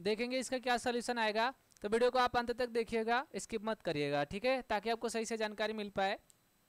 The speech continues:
तो चलिए शुरू करते हैं यहाँ पे। देखिए,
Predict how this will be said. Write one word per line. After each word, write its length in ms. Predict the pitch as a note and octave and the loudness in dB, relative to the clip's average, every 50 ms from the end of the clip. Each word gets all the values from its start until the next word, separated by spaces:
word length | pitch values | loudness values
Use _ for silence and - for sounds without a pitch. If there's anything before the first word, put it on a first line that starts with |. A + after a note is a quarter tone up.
| _ _ _ _ _ _ _ _ - _ _ _ _ _ _ - | _ _ _ _ _ _ _ _ -20 _ _ _ _ _ _ -10
तो 40 | G#3+ | -4
चलिए 240 | - A#3+ A#3+ C4 B3+ | -2 0 0 0 -2
शुरू 200 | - B3+ B3 C4 | -2 -2 -2 -2
करते 220 | B3+ A#3+ A#3 - | -2 -2 -2 -2
हैं 80 | B3 A#3+ | -2 0
यहाँ 140 | A3+ A3 G#3+ | -2 -2 -2
पे। 160 | A3+ A#3 C#4 D4 - - - - - - - - - - - _ _ _ _ _ _ _ _ _ _ _ _ _ _ _ _ _ _ _ _ _ _ _ _ _ _ _ _ _ _ _ _ _ _ _ _ _ _ _ _ _ _ _ _ _ - | -4 -4 -4 -6 -10 -18 -20 -20 -20 -20 -20 -20 -20 -20 -20 _ _ _ _ _ _ _ _ _ _ _ _ _ _ _ _ _ _ _ _ _ _ _ _ _ _ _ _ _ _ _ _ _ _ _ _ _ _ _ _ _ _ _ _ _ -2
देखिए, 400 | G#3 A#3 A3+ G#3+ A#3 F3 A#2 | -2 -2 0 0 -2 -4 -4